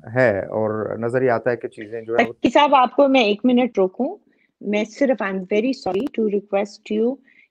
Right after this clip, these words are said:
Speaker 2: कि हमारे दो गेस्ट का इंटरनेट का प्रॉब्लम है, एक को अगर मैं WhatsApp पे ले लूं और दूसरे को आप ले लें,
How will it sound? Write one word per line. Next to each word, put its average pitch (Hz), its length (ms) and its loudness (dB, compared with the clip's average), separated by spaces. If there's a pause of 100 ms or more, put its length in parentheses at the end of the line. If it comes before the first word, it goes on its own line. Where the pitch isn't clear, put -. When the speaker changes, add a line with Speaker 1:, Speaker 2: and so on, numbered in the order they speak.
(140)
Speaker 2:
कि 226 520 2
हमारे 233 300 0
दो 240 280 2
गेस्ट 208 460 -2
का 190 140 -4
इंटरनेट 190 460 -6
का 185 120 -4
प्रॉब्लम 175 500 -6
है, 175 340 -6 (120)
एक 240 280 0
को 269 180 4
अगर 226 140 -2
मैं 214 240 -2
WhatsApp 226 420 -4
पे 202 80 -4
ले 180 140 -2
लूं 190 180 -6
और 208 80 -4
दूसरे 185 360 -4
को 226 100 -6
आप 202 360 -6
ले 175 140 -2
लें, 165 220 -14